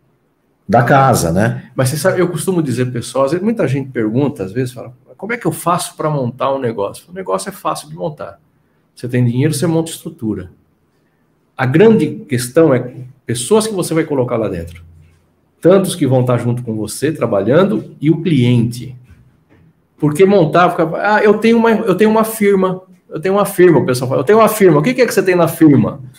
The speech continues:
Speaker 2: "Ah, eu tenho meia dúzia de mesas, meia dúzia de computadores." Meu amigo, você não tem nada.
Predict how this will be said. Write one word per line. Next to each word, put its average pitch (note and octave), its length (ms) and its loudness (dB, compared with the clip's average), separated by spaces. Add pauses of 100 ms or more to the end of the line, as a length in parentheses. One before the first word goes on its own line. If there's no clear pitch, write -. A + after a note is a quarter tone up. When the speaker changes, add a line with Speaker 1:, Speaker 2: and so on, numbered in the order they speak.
(140)
Speaker 2:
"Ah, E3+ 180 2
eu D#3+ 140 2
tenho F3 340 2
meia F3+ 340 4
dúzia F#3 240 4
de D#3+ 120 0
mesas, E3+ 420 2
meia G3 240 4
dúzia E3+ 220 -2
de D#3+ 60 -2
computadores." D#3 640 -2 (280)
Meu D#3+ 100 0
amigo, E3 220 4
você C#3 240 -4
não D#3 100 0
tem F#3 240 -2
nada. C#3+ 560 -2